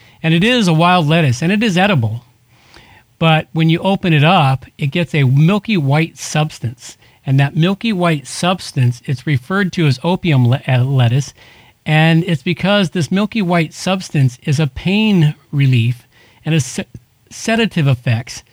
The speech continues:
that are found in the stems and leaves.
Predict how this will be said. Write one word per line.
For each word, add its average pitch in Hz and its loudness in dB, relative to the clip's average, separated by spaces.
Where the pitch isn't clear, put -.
that 151 0
are 170 -4
found 185 0
in 170 4
the 135 2
stems 180 0
and 151 2
leaves. 113 -2